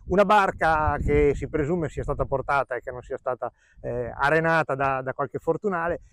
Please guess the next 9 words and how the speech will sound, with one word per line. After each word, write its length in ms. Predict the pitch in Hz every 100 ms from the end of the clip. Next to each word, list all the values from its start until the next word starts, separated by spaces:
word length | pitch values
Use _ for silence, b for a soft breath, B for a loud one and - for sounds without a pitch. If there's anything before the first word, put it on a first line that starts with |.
| -
ma 100 | 170
soprattutto 440 | 226 226 226 202
una 100 | 160
cosa 180 | 156 156
molto 280 | 156 160 139
particolare, 520 | 135 127 127 120 113
questa, 480 | 151 - 156 139 135
questa 280 | 165 - 160
porta. 600 | 151 117 107 104 117